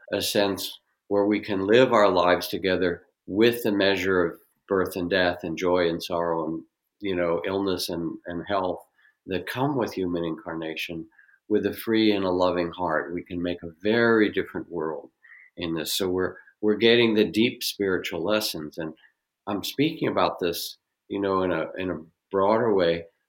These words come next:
but in some way we have to come to terms with how do we hold this, the suffering of life and its magnificence, its unbearable beauty, as well as the ocean of tears, and to become present for it, to become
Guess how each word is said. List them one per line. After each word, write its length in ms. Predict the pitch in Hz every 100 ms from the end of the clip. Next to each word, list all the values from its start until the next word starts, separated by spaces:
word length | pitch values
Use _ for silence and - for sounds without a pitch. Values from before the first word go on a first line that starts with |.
| -
but 120 | 113
in 140 | 117 110
some 220 | 139 127
way 140 | 120
we 220 | 113 110 107
have 300 | - 139 139
to 100 | 110
come 280 | - 92 87
to 100 | 90
terms 720 | - 90 82 85 90 87 - _ _ _ _ -
with 400 | 98 98 95 -
how 220 | - 110 110
do 140 | 110
we 100 | 101
hold 440 | 92 98 156 208
this, 200 | 87 - - _ _ _ -
the 80 | 101
suffering 540 | - 113 117 107 104
of 120 | 98
life 320 | 95 90 90 -
and 140 | 101 98
its 200 | 90 -
magnificence, 840 | 90 87 95 90 95 - 76 -
its 180 | 71 -
unbearable 720 | 90 80 85 98 98 92 90
beauty, 420 | 87 90 87 85
as 200 | 80 -
well 260 | 80 82 85
as 140 | 85
the 160 | 82 82
ocean 420 | 85 85 - 80
of 160 | 76 -
tears, 580 | 113 110 80 - - _ - - - -
and 100 | 90
to 60 | 87
become 500 | 95 95 104 95 -
present 440 | 110 110 110 110 -
for 280 | 85 76 71
it, 20 |
to 140 | 76 76
become 540 | 82 - 92 90 90